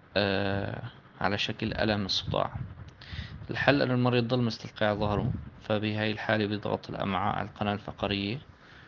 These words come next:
فممكن سد الثقب اللي صار في الجافة، أو وضع مشد بطن،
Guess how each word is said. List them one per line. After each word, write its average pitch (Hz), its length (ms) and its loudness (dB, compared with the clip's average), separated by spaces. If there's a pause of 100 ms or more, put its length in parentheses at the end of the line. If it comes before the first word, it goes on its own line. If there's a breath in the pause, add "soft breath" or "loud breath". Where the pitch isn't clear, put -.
(480 loud breath)
فممكن 113 580 2
سد 107 300 -4
الثقب 104 500 -2
اللي 101 140 -4
صار - 240 -2
في - 120 -12
الجافة، - 400 -4 (1200 loud breath)
أو 113 280 6
وضع 107 200 2
مشد 104 340 -2
بطن، 104 420 -2